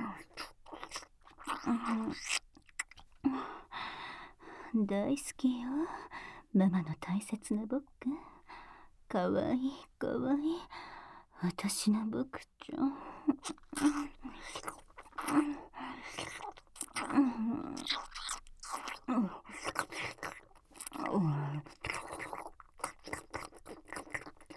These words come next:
エ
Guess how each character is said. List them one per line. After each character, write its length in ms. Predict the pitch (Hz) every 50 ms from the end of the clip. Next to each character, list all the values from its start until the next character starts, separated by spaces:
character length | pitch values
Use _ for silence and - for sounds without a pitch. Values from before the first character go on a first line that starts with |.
| - - - - - - - - - - - - - - - - - - - - - - - 202 190 170 151 143 147 147 151 165 180 196 - - - - 247 233 - - 240 226 220 - - - - - - - - - - - - - - - - - - - - - - - - - - - - - - - - - - - - - - - - - - - - - - - - - - - - - - - - - - - - 254 262 269 269 277 277 - - - - 285 302 - - - - _ - - - - - - - - - - - - - - _ -
エ 40 | -